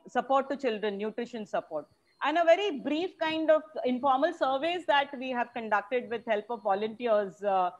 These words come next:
has revealed that the midday meal provision has been extremely, uh, haphazard. It has been given, uh, together, uh,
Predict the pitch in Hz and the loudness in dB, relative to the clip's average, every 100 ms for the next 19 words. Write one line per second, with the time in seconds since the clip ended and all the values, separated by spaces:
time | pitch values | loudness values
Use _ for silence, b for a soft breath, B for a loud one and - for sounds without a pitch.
0 | b - 247 254 262 277 320 339 294 262 | b -4 -2 -2 -4 -2 -2 -2 0 4
1 | 269 277 277 220 254 254 240 247 _ _ | 4 0 -6 -2 2 2 2 -4 _ _
2 | 240 214 320 339 330 339 311 247 269 262 | -6 0 0 2 0 0 0 0 -2 -2
3 | 302 302 247 285 285 208 - - 302 330 | 0 0 -2 -4 -4 -4 -8 -6 -2 0
4 | 302 311 311 294 - 214 202 202 190 233 | 0 0 0 -2 -2 2 2 2 0 0
5 | 254 226 208 214 180 156 _ _ - 226 | 2 2 2 0 0 -4 _ _ -8 2
6 | 302 269 320 294 277 285 330 320 - _ | 2 2 0 2 2 4 2 0 -8 _
7 | _ - 226 226 294 254 269 320 330 208 | _ 2 2 2 2 4 6 8 8 4
8 | - - 214 | -6 -2 -2